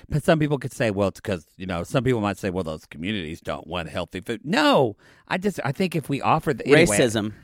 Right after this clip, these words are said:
Speaker 1: Yeah, that's it.
Speaker 2: Redlining.
Speaker 1: Yeah,
Speaker 2: That's
Speaker 1: that's
Speaker 2: what
Speaker 1: what
Speaker 2: it
Speaker 1: I,
Speaker 2: is.
Speaker 1: that's what I think it is too.
Speaker 2: Yeah.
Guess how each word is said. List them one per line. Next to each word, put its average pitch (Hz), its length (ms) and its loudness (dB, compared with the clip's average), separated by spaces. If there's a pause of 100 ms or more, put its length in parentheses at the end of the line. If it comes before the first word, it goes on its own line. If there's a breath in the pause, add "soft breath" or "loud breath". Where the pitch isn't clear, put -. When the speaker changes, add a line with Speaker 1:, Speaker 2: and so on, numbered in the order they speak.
(200 soft breath)
Speaker 1:
Yeah, 143 360 0
that's 143 260 4
it. - 20 -2
Speaker 2:
Redlining. 101 380 2 (100)
Speaker 1:
Yeah, 165 260 2
Speaker 2:
That's - 60 6
Speaker 1:
that's 147 100 4
Speaker 2:
what 127 80 4
Speaker 1:
what 151 80 4
Speaker 2:
it - 20 8
Speaker 1:
I, 151 60 6
Speaker 2:
is. - 120 0
Speaker 1:
that's 180 280 4
what 220 100 6
I 196 80 6
think 196 180 0
it 202 80 4
is 190 160 0
too. 226 340 0
Speaker 2:
Yeah. 180 200 6